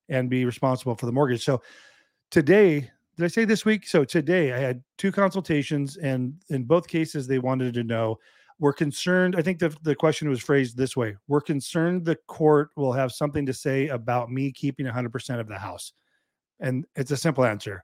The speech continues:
The court does not interfere in your decision-making. The court doesn't know if you owe more on the house than it's worth.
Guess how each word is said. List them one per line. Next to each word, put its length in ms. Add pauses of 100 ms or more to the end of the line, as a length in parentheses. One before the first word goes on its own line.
(160)
The 100
court 340
does 140
not 200
interfere 520
in 120
your 100
decision-making. 880 (380)
The 60
court 280
doesn't 300
know 380
if 200 (540)
you 400 (180)
owe 180
more 320
on 120
the 100
house 460
than 140
it's 160
worth. 400